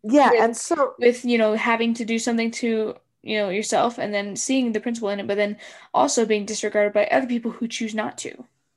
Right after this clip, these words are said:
Speaker 1: Right. Okay, so see, then, then it creates a whole bunch of other people getting angry at other people because, you know, either they are promoting masks, so now we're gonna be angry at them, or someone so,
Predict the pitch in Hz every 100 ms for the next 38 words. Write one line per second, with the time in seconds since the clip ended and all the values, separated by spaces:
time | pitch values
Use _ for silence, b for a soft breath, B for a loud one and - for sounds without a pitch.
0 | _ B 269 B 254 285 294 202 - 247
1 | 254 240 247 233 254 220 254 254 - 208
2 | 262 277 277 254 247 - 254 247 233 -
3 | 202 247 233 220 226 240 240 214 - 180
4 | 185 190 B B B 233 220 220 247 254
5 | 226 208 226 226 226 208 185 185 180 190
6 | - 190 180 180 - - b b b b
7 | _ - 208 190 175 170 226 233 208 190
8 | 180 196 240 262 - 269 233 226 226 208
9 | 190 208 - - 180 175 170 170 175 180
10 | 170 165 - 165 147 147 - 151 170 214
11 | 226 226 247 262 254 208 175